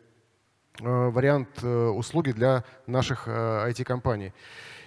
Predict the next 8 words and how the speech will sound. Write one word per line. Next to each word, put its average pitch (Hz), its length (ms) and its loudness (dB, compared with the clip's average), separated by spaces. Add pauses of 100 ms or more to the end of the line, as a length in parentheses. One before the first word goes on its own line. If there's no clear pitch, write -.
(220)
И, 156 720 6
конечно, 151 760 4
конечно, 127 440 -2
э, 110 500 -2
мы 147 600 0 (320)
с - 120 -14
удовольствием, 135 680 0
э, 120 480 -4